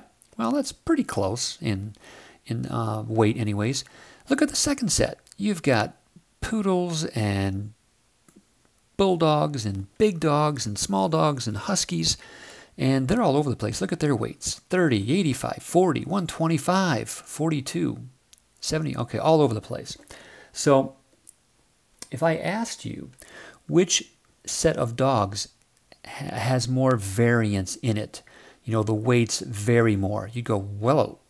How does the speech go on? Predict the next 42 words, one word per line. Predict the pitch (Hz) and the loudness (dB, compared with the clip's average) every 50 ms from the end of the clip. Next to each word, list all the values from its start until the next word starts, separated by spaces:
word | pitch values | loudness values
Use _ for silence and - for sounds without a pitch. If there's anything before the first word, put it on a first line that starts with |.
| _ - | _ -6
it | - | -4
looks | 147 - - | -4 -2 0
like | - 139 135 - | -2 -2 -2 0
the, | - 110 107 107 107 - _ _ - | -2 -2 -2 -2 -6 -10 _ _ -6
the | 120 113 | -2 0
ones | 117 127 131 120 | 2 2 2 2
on | 123 | 0
the | 117 104 | 0 0
bench | 101 170 190 131 92 - - - - - _ _ - - - - _ _ | 2 2 2 2 0 -2 -6 -8 -10 -10 _ _ -20 -20 -20 -20 _ _
have, | - - 127 113 107 98 101 - - _ _ - | -2 2 4 4 4 2 0 -4 -14 _ _ -2
they're | - 139 139 | 0 0 0
closer | 139 - - - 120 123 165 226 - - - 117 101 | -2 -4 -4 2 4 4 4 4 2 0 2 2 2
in | 98 95 | 2 0
weight, | 90 90 87 90 101 - - - _ - - - - - - - | -2 -2 -2 -4 -4 -6 -10 -18 _ -20 -20 -20 -20 -20 -18 -10
so | - - 131 | -4 2 4
that | 127 151 185 | 4 6 6
would | 160 127 | 4 2
mean | 127 131 127 117 | 2 2 2 2
that | 113 110 - | 0 0 0
the, | - 113 107 107 104 98 107 - - - - _ _ _ _ _ - | 0 0 2 2 0 -2 -2 -6 -10 -16 -20 _ _ _ _ _ -4
the | 131 | 0
dogs | 113 131 127 131 135 127 127 120 113 | 4 6 6 6 6 4 2 0 2
down | - 117 117 117 | 4 4 6 6
below | 110 110 107 127 151 151 131 113 113 | 4 4 4 6 6 6 6 4 2
on | - - 113 113 107 104 | 0 0 2 2 2 2
the | 104 | 2
weight | 104 110 120 123 127 127 | 2 4 4 4 2 2
sheet | - - 160 165 139 127 - - - - _ - - | 0 0 0 0 -2 -4 -6 -10 -14 -16 _ -10 -4
have | 107 117 113 104 | -2 0 0 0
more | 113 110 120 127 135 135 131 123 | 0 2 2 4 6 6 6 4
variance." | 107 98 110 113 117 117 107 98 107 110 - - - - - - - | 4 4 4 4 4 4 2 0 -4 -6 -8 -6 -6 -8 -6 -4 0
Well, | 135 135 147 160 151 - _ | 0 0 0 0 -4 -10 _
you're | - 147 190 214 | -2 0 0 2
right. | 269 277 - - - - - | 2 0 -2 -4 -6 -8 -2
Without | 139 135 131 131 143 143 | 2 4 6 6 6 6
even | 143 139 139 139 | 4 2 -2 0
knowing | 143 143 143 139 | 0 0 0 0
much | 139 139 - - | 0 -2 -2 -2
about | 139 135 131 135 139 | 0 0 0 0 0
what | 143 143 139 | 0 -2 -2
variance | 139 135 135 131 131 127 123 120 - | 0 0 0 0 0 0 -2 -2 -2
is, | - 151 135 127 131 - | 0 0 0 0 0 -4